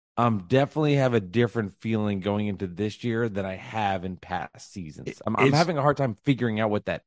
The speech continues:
Speaker 1: is yet.
Speaker 2: Yeah, it, no, it's funny because I'm like you. No matter what the expectations are, I get excited for a new basketball season. Even the Jeremy Lin team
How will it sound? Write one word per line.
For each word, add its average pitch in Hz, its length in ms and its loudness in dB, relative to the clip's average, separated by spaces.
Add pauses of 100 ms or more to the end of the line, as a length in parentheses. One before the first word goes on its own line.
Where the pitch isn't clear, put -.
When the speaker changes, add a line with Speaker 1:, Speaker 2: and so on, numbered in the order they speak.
Speaker 1:
is 95 240 0
yet. 71 220 -12 (260)
Speaker 2:
Yeah, 160 400 6
it, 160 240 8
no, 160 160 10
it's 127 160 4
funny 147 320 4
because 104 380 2
I'm 151 160 6
like 135 280 2
you. 104 380 0
No 123 200 2
matter 123 680 4
what 139 300 2
the 147 180 2
expectations 110 920 -2
are, 87 400 0
I 107 100 0
get 117 140 4
excited 123 400 2
for 120 80 0
a - 20 2
new 107 100 4
basketball 92 540 -4
season. 82 380 -8
Even 143 380 8
the 123 160 4
Jeremy 135 420 4
Lin 120 340 0
team 90 420 -4